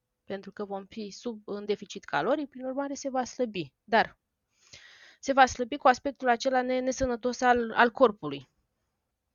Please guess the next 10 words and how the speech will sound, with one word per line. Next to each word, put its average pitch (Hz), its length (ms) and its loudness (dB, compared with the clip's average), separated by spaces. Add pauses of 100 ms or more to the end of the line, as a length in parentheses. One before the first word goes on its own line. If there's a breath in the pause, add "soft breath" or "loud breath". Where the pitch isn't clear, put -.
(340)
Piele 202 260 -2
lăsată, 165 680 -4 (140)
musculatură 196 580 -8
flască, 175 600 -8
da? 175 220 -8 (120)
Sau - 180 -14 (380)
pielea 151 240 -2
flască, 196 400 -4
musculatura 175 580 -10
aceea, 175 440 -2